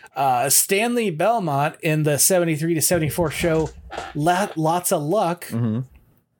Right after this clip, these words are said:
Speaker 1: Uh, Tiger in Five L's Adventure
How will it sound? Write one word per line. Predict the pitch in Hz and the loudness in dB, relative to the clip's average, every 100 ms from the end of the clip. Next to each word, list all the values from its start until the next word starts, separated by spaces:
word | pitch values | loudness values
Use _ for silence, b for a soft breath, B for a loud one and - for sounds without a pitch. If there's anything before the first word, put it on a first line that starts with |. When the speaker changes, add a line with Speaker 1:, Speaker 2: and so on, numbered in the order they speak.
| - _ _ B B B B B B _ _ - | -20 _ _ B B B B B B _ _ -2
Speaker 1:
Uh, | 147 143 - _ - | 0 0 -2 _ -8
Tiger | - 202 254 190 160 160 170 | 0 0 2 2 2 0 -2
in | 160 156 143 - B B _ _ _ | 0 0 0 -6 B B _ _ _
Five | - 185 190 180 | -4 0 2 2
L's | 185 185 156 | 2 2 0
Adventure | 151 143 196 220 160 135 151 143 - | 0 2 2 2 2 2 0 -2 -8